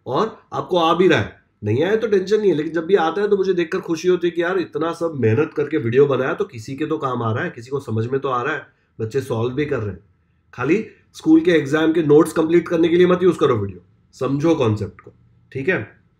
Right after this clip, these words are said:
फिफ्थ में पूछा है amount of सीजीएसटी। सीजीएसटी का रेट क्या था भाई, फ़ोर्टीन परसेंट। फ़ोर्टीन परसेंट कैलकुलेट करने से अच्छा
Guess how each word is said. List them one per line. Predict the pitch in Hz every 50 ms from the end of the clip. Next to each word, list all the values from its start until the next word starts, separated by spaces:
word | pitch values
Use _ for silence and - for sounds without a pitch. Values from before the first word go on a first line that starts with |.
| _ _ _ _ _ _ _
फिफ्थ | - 180 202 196 - 208
में | 214 220 208
पूछा | 202 196 196 196 196
है | 202 208 -
amount | 160 156 165 165 170 175 180 175 175 175 170
of | 170 175 175
सीजीएसटी। | 175 - 151 143 139 135 135 135 135 131 127 - - - 143 139 143 - _ _ _
सीजीएसटी | - - 131 131 131 143 151 147 151 156
का | 160 156
रेट | 147 139 139 143 139 -
क्या | 143 139 135
था | 135
भाई, | 131 131 135 135 - _ _ _ _ _ -
फ़ोर्टीन | 123 117 120 131 131 127
परसेंट। | 120 123 113 120 120 113 113 - _ _ _ _ _ _ _ _ _ _ _ _ -
फ़ोर्टीन | 147 151 175 190 190 185
परसेंट | 175 160 - 165 165 165
कैलकुलेट | 147 139 135 135 139 135 139 139 139
करने | - 131 120 123 120
से | 110 -
अच्छा | - - 107 - - - 120 104 95 90 -